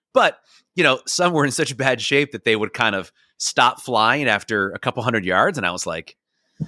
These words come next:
"Is this me?" <laughs> And then I,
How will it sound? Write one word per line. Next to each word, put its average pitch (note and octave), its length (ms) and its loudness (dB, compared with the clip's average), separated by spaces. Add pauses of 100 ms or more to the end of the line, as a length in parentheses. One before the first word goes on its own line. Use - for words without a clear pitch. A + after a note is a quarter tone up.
(720)
"Is B2 140 -6
this - 160 0
me?" A#2 400 2
<laughs> - 60 -4 (1200)
And F3 140 0
then A#3+ 140 -2
I, E3+ 180 0